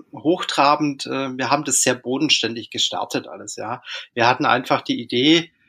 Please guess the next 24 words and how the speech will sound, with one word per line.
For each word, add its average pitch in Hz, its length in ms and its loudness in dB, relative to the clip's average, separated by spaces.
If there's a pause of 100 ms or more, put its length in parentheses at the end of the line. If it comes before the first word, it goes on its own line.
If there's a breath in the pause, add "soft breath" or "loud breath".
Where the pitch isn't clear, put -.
(220)
mehr 165 720 2
aus - 560 0
Bank 190 480 2
und 131 240 -4
auch 120 320 -4
Genossenschaft 139 640 0
sind 131 200 0
wir 123 80 0
ja 117 180 0
auch, - 320 2
mehr 135 180 4
aus 131 200 2
dem 127 120 -4
Thema 127 320 -2
Genossenschaft 120 720 -2
zu 113 100 -4
machen, 156 540 2 (460 loud breath)
haben 135 360 0
sozusagen 131 840 0
die, 131 320 -2
die 139 180 -2
Willigen 175 400 2
zusammengesucht 160 1300 0
und 143 480 -4